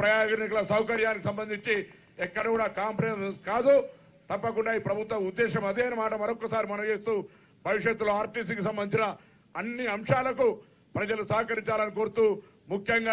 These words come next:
ఈ ప్రభుత్వం నిర్ణయం తీసుకొని అది రవాణా శాఖకు సంబంధించినటువంటి ఆరు గ్యారంటీల్లో మహిళలు ఉచితంగా ప్రయాణం చేసేటువంటి దాని స్పందన చూసిన తర్వాత ప్రతి గల్లీ గల్లీకి, వాడ వాడకు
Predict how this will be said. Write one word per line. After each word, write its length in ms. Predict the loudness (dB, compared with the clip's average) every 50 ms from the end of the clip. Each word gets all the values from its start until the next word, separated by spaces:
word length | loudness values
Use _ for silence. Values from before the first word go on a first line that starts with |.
| 2 2
ఈ 20 | 0 -2
ప్రభుత్వం 380 | -4 -4 -4 -4 -4 -4 -4 -4
నిర్ణయం 220 | -4 -2 -2 -2 -2
తీసుకొని 360 | -4 -2 0 0 2 2 0 0 -4 -8 -16 -20 _ _ _ _ -6 0
అది 180 | 4 4 4 4 4 0 -4 -14 _ -20 -20 _ _ _ _ -6 -4
రవాణా 300 | -2 0 0 0 0 0 0 0
శాఖకు 260 | -2 -2 -2 -4 -4 -4 -4
సంబంధించినటువంటి 880 | -4 -4 -6 -6 -6 -6 -4 -4 -4 -2 -2 -2 -4 -2 0 2 2 2 0 -2 -8 -16 _ _ _ _ _ _ -4
ఆరు 280 | -2 0 2 0 0 0 0
గ్యారంటీల్లో 580 | 0 0 0 -2 -2 -4 -4 -2 0 0 2 2 0 -2 -4 -12 _ _ _ _ _ -8 -4
మహిళలు 300 | 0 0 2 2 2 2 0 0
ఉచితంగా 380 | -2 -2 -4 -2 -2 -2 -2 -2 0
ప్రయాణం 320 | 0 0 0 0 0 -2 -2 -4
చేసేటువంటి 440 | -2 0 -2 -2 -2 -2 -4 -4 -4 -4
దాని 140 | -4 -4 -4
స్పందన 300 | -6 -6 -6 -4 -4 -6 -6 -6
చూసిన 200 | -8 -8 -6 -6 -4 -2
తర్వాత 260 | -2 -2 -2 -2 -2 -4 -4 -4 -6 -12 _ _ _ _ _ _ _ _ -2
ప్రతి 260 | -2 -2 -2 -2 -4 -6 -2 -2
గల్లీ 240 | -2 -2 0 -2 -2 -2 -2
గల్లీకి, 360 | -2 -2 -2 0 2 2 2 2 2 0
వాడ 180 | 0 2 2 2 2 2
వాడకు 400 | 0 0 0 0 2 4 4